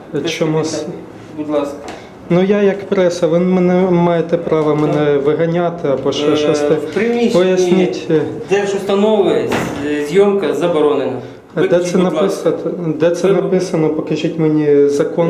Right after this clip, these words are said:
Speaker 2: на
Speaker 1: Е.
Speaker 2: на підставі чого це. Будь ласка, і ви як держслужбовець, поясніть мені, яким законом це регулюється.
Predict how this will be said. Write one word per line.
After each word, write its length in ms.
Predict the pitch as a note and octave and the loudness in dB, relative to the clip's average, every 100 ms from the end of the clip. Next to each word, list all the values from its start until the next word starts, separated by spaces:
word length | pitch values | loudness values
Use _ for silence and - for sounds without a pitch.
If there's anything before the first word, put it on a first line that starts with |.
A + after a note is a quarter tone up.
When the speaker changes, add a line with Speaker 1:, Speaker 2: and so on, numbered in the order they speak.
| D#3 | 2
Speaker 2:
на 60 | D3+ | 2
Speaker 1:
Е. 320 | D3 D#3 D3+ | 2 2 2
Speaker 2:
на 60 | D#3+ | 2
підставі 500 | D3+ E3+ - E3+ D3+ | 0 -4 -4 -2 -2
чого 360 | - D#3+ C#3+ C#3+ | -2 0 0 -4
це. 220 | - C#3+ - - - - - | -6 -8 -8 -14 -18 -12 -4
Будь 100 | E3+ | 2
ласка, 400 | F3+ F3 - D#3+ | 2 0 -2 -2
і 200 | D3+ F3+ | 0 0
ви 220 | F3 A3+ | 0 2
як 440 | A3 - - F3 | 2 0 -4 -2
держслужбовець, 1300 | C#3+ E3+ - - F3 F3 E3 D3+ - F3 F3 D#3 C#3+ | 0 0 -2 -4 0 0 0 -4 -2 0 2 2 -2
поясніть 680 | - D#3 D3+ D#3 D#3 E3+ - | -2 0 2 0 0 -2 0
мені, 200 | D#3+ D3+ D3 | -2 -2 0
яким 560 | C#3+ - - F3 D#3 | -2 -4 -4 0 0
законом 460 | D3+ D3+ E3+ D#3+ C#3+ | 0 -2 0 0 -2
це 160 | - | 0
регулюється. 540 | D3+ C#3+ C#3 C3+ C3 | 0 0 -2 -2 -2